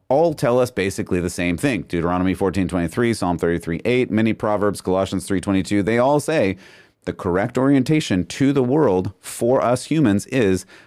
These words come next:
not to fear random gods or random things or earth spirits or even other humans, but to fear God," as I mentioned in Proverbs nine ten. You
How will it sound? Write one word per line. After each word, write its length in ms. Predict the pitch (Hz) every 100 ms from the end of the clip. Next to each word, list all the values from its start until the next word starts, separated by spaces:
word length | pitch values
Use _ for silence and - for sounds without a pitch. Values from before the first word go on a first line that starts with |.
| _
not 480 | 76 90 170 196 -
to 100 | -
fear 400 | 78 80 71 78 _ _ -
random 380 | - 110 135 131
gods 540 | 110 110 110 107 104 - _ _ -
or 200 | 69 69
random 420 | 90 127 123 113
things 480 | 101 104 101 101 -
or 160 | 71 64 117
earth 160 | 131
spirits 520 | - 82 76 80 - -
or 120 | 90
even 200 | 139 175
other 180 | 175 156
humans, 460 | 123 165 95 95 - _ _ -
but 160 | 131
to 80 | 160
fear 400 | - - 76 78
God," 420 | - 127 101 - -
as 160 | 85 85
I 60 |
mentioned 400 | 98 104 - - -
in 280 | - 95 69 -
Proverbs 500 | 92 92 76 67 -
nine 340 | 78 87 87
ten. 360 | - 131 139
You 40 | 139